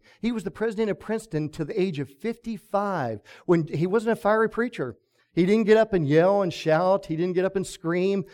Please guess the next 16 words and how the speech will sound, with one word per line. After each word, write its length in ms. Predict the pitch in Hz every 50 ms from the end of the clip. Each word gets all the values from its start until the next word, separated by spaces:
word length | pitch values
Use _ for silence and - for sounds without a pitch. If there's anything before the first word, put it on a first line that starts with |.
| - - -
Actually, 480 | - 156 185 208 202 - - 160 160 147
Jonathan 440 | 131 139 160 180 202 220 208 214 208
Edwards 460 | 202 180 196 180 156 147 143 131 110
read 400 | 123 131 135 160 190 208 233 226
his 360 | - 151 185 190 170 - - -
sermons 520 | 190 180 180 160 139 131 131 131 120 -
word 420 | 139 123 131 165 185 202 220 214
for 160 | - - 214 190
word 340 | 160 135 135 139 143 139
from 200 | 131 - 156 151
the 80 | 147 151
page 440 | 147 - 135 135 123 120 127 123 - _ - - _ _
without 520 | - 123 120 120 - 147 143 156 160 - -
ever 460 | 165 170 175 151 123 113 113 110 107 _ _ _ _ _ _
looking 380 | - 123 135 135 139 - 160 143
up. 260 | 139 123 113 - -